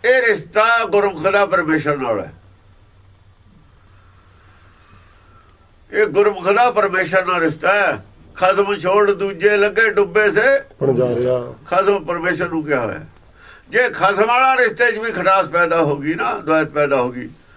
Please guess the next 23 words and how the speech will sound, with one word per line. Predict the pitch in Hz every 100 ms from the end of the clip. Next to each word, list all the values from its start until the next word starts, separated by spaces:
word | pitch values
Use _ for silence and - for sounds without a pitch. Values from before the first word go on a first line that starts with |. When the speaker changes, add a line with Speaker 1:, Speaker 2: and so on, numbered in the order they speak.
| - _
Speaker 1:
ਫਿਰ | 180 196
ਮੌਤ | 185 185 175
ਹੈ, | 175
ਮੌਤ | 165 156 143
ਹੈ, | 139
ਫਿਰ | 156
ਕੁਛ | 156 165
ਵੀ | 156 135
ਨਹੀਂ। | 101 69 - _ _ - - _ _ - _ _ - _ _ _ - - _ - - _ _ _ - - _ _ _ - - - - - _ _ _ _ _ _ _ -
ਇਹ | 254
ਕਹਿੰਦੇ | 247 269 269
ਨੇ | 240
ਪੜ੍ਹ | 202 214 262
ਲੈ | 254
ਕੇ, | 254
ਮੈਂ | 262 233 254
ਕਹਿੰਦਾ | 254 240
ਇਹ | 240
ਬੇਅਕਲ | 214 175 202 214 233
ਹੋ | 226
ਗਏ। | 214 220 - _ - - -
ਬੇਅਕਲੀ | 165 226 269 262 - - - 185 208 220 240
ਦੀ | 214 254 247